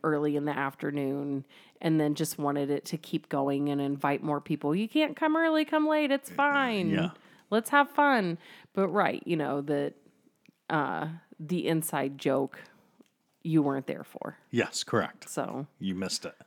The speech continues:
Speaker 1: Yeah.
Speaker 2: You missed the inside joke. You
Speaker 1: Yeah.
Speaker 2: missed all the,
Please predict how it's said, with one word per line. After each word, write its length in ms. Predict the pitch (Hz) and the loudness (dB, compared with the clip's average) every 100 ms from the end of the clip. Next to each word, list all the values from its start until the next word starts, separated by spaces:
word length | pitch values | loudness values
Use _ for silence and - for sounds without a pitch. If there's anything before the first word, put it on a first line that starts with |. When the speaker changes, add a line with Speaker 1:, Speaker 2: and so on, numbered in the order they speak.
| - | -4
Speaker 1:
Yeah. 300 | 156 73 78 | -2 -2 -4
Speaker 2:
You 140 | 104 | -2
missed 240 | 104 101 - | 0 -2 -4
the 80 | 87 | -6
inside 320 | 85 - 82 | -6 -8 -8
joke. 340 | 78 71 - - | -8 -10 -14 -10
You 160 | 87 | -6
Speaker 1:
Yeah. 60 | 90 | -4
Speaker 2:
missed 180 | - - | -6 -8
all 280 | - 90 90 | -8 -6 -6
the, 240 | 87 78 | -8 -10